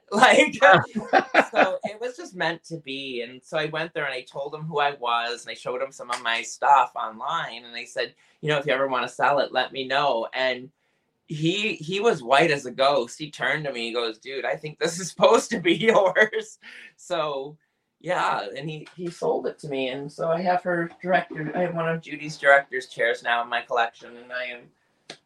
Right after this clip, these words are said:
Speaker 1: so very grateful. And
Speaker 2: That is
Speaker 1: I, what a,
Speaker 2: amazing.
Speaker 1: it came at a good time, a very good time. <laughs> So.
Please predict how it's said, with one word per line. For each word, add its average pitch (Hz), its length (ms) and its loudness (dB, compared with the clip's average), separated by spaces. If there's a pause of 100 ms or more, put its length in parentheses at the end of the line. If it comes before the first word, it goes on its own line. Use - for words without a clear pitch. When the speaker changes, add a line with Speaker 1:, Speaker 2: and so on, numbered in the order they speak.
(160)
Speaker 1:
so 180 240 2
very 147 280 2
grateful. 101 680 -2
And 135 180 -2
Speaker 2:
That 131 200 0
is 123 40 4
Speaker 1:
I, 131 120 6
what 117 220 2
a, 110 40 0
Speaker 2:
amazing. - 240 -8 (560)
Speaker 1:
it 147 300 -2
came 170 240 0
at 151 80 0
a 135 80 0
good 135 240 -2
time, 98 340 -4
a 110 100 -6
very 120 280 4
good 95 200 -4
time. 110 540 -4
<laughs> - 40 -18
So. - 260 -14